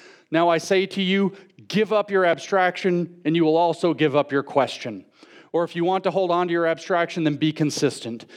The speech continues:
And if you think of man and nature as non-existent,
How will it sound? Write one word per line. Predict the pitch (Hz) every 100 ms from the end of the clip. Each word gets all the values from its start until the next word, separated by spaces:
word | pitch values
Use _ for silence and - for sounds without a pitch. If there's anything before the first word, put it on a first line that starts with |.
| - -
And |
if | 143 160
you | 196
think | 202 196 190
of | 135
man | 113 135 156 160 160
and | 127 127
nature | 156 160 170
as | 147 143
non-existent, | 151 143 120 156 151 165